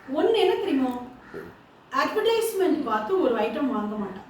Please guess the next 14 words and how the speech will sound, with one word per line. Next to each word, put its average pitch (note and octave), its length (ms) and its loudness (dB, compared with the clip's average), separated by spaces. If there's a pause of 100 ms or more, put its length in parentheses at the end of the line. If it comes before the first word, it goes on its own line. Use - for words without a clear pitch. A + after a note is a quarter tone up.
(2250)
ஏன்னா D#4 200 8 (380)
நான் C4+ 220 4 (160)
ப்ராஜெக்டோ C4 600 0 (180)
எக்ஸர்சைசஸோ C4 840 -2 (520)
இது C4+ 100 0 (120)
ஏதாவது E4 420 4
என்னோட C4 320 0
ஸ்கூல் D#4+ 320 -4
குழந்தைகளுக்கு C4 480 0
நான் G#3+ 140 -6
கொடுக்குறேன்னா C#4+ 520 -2 (720)
முக்கியமா G#4 680 4 (160)
கொடுக்கறது D4 520 -4 (880)
எவ்வளோ G4+ 320 4